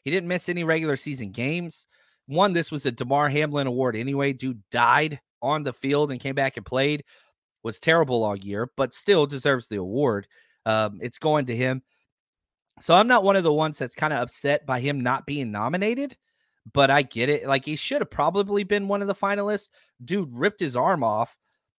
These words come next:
reconstructive surgery, wasn't even supposed to be playing until well into the season,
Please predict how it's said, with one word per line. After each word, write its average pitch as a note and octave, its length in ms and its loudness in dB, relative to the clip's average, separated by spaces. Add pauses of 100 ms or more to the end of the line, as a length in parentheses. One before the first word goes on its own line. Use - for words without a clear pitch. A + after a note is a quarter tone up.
(640)
reconstructive F#3+ 720 0
surgery, D#3+ 440 2
wasn't E3 240 0
even E3 160 -4
supposed E3 280 0
to C#3 80 -14
be C3 100 -4
playing D#3+ 480 0
until A2+ 320 -2
well D3+ 240 4
into C#3+ 160 -4
the A2+ 120 -8
season, C3+ 480 -6